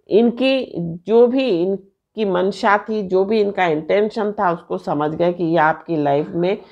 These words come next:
क्यों आए हैं, ये आपकी लाइफ में क्यों इतना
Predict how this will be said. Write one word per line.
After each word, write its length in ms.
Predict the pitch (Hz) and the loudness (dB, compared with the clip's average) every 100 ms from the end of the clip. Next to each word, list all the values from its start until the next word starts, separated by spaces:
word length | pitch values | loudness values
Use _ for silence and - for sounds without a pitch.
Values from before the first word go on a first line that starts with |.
| - _ _ _ | -20 _ _ _
क्यों 300 | 220 247 226 | 2 4 4
आए 200 | 185 196 | 2 2
हैं, 140 | 226 208 | 2 0
ये 120 | 196 | 2
आपकी 480 | 156 156 - - 208 | 4 2 0 -4 0
लाइफ 320 | 160 175 175 | 2 0 -2
में 200 | 196 190 | -4 -4
क्यों 200 | 214 226 | 0 2
इतना 440 | 214 214 202 196 | 2 0 0 0